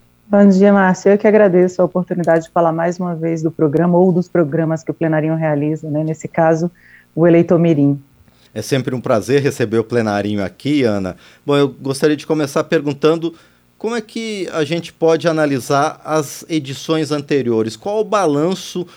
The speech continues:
Speaker 2: do Eleitor Mirim até agora?
Speaker 1: Olha, a gente, na verdade, percebe,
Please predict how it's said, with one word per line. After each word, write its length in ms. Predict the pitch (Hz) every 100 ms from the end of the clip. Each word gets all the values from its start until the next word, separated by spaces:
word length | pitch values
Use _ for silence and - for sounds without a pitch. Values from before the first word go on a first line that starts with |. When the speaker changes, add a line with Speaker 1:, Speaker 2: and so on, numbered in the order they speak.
| _
Speaker 2:
do 120 | 139 147
Eleitor 380 | 135 135 143
Mirim 320 | 135 135 127 127
até 240 | 120 143
agora? 560 | 131 98 92 82 76 85 _ _ _ _ _
Speaker 1:
Olha, 300 | 208 185 170
a 140 | - 202
gente, 260 | 208 247
na 60 | 254
verdade, 420 | 233 226 202 202
percebe, 640 | - 208 - 202 190 190